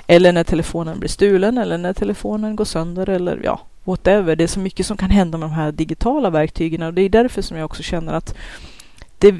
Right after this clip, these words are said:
det, jag vill att det ska finnas en möjlighet att säkerhetskopiera allt som jag, en, det arbete som jag ändå lagt ner vill jag kunna spara, men att också kunna jobba vidare med det. Och att använda det på flera ställen, att de ska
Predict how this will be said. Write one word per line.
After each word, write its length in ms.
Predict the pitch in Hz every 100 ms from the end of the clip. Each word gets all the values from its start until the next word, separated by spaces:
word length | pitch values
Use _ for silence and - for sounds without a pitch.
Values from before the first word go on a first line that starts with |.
| - -
det, 400 | - 202 214 -
jag 140 | 233
vill 240 | 240 240
att 80 | 220
det 60 | 202
ska 220 | - 156
finnas 360 | - 202 175 185
en 80 |
möjlighet 320 | 180 170 170 175
att 100 | -
säkerhetskopiera 880 | 180 - 170 - 160 175 202 240 -
allt 220 | 175 180
som 160 | - 180
jag, 200 | 170 -
en, 200 | 190 175 -
det 300 | 202 208 -
arbete 500 | - 185 170 175 170
som 160 | 165 -
jag 100 | -
ändå 200 | 170 160
lagt 240 | 165 -
ner 220 | - - 214
vill 180 | 180
jag 100 | 180
kunna 180 | - 185
spara, 500 | - - 185 175 220
men 220 | 220 196
att 120 | 190 185
också 180 | -
kunna 220 | - - -
jobba 200 | - -
vidare 360 | - - - -
med 240 | - -
det. 140 | - - - - - - -
Och 260 | - 175 165
att 180 | - -
använda 340 | 170 165 160 160
det 60 |
på 160 | - 151
flera 320 | - 165 160
ställen, 540 | - - 165 160 165
att 120 | 165 -
de 80 |
ska 120 | -